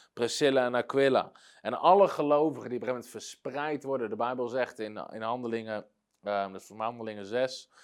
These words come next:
of Handelingen acht, Handelingen acht, dat de vervolging die brak uit en, ehm, en de gelovigen werden verspreid en overal predikten ze het evangelie. Dus dat was,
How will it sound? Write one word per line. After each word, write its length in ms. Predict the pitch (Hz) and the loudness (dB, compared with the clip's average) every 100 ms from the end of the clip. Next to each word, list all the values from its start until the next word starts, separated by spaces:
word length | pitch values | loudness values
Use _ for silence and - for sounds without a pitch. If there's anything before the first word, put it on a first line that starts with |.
| - _ | -20 _
of 60 | |
Handelingen 400 | - 104 107 98 | -6 -4 -4 -8
acht, 340 | - 123 - - | -6 -6 -6 -8
Handelingen 340 | 95 113 110 | -12 -10 -10
acht, 400 | 101 117 110 - _ _ _ _ _ | -8 -8 -8 -16 _ _ _ _ _
dat 360 | 107 104 - _ _ | -2 -2 -4 _ _
de 120 | - 101 | -14 -10
vervolging 720 | 110 101 135 180 180 165 147 | -10 -4 2 4 2 -2 -4
die 140 | 139 | -4
brak 320 | 117 123 120 | 0 0 2
uit 460 | 120 110 101 - _ _ _ _ _ _ - _ _ | 2 0 0 -8 _ _ _ _ _ _ -20 _ _
en, 640 | - 113 110 107 107 104 - | 0 4 4 2 0 -6 -14
ehm, 680 | 92 95 98 98 95 95 92 90 _ _ _ _ _ _ | -6 -4 -2 -4 -4 -6 -8 -14 _ _ _ _ _ _
en 140 | - 101 | -8 -8
de 60 | |
gelovigen 680 | 98 110 117 147 190 156 151 | -4 0 6 8 8 6 2
werden 240 | 135 131 | 2 2
verspreid 640 | 117 113 - 117 117 107 98 | 0 -10 -10 0 2 2 -2
en 200 | 104 - | -10 -2
overal 640 | 143 170 165 131 123 120 | 4 6 4 2 2 2
predikten 600 | 117 117 117 107 104 98 | 0 -2 -2 -2 -8 -16
ze 60 | 92 | -14
het 100 | 87 | -10
evangelie. 800 | 95 92 87 98 95 85 82 - - _ | -8 -10 -12 -12 -10 -12 -16 -18 -20 _
Dus 180 | 104 98 | -10 4
dat 220 | 131 147 | 6 6
was, 400 | 143 127 110 - | 8 8 8 4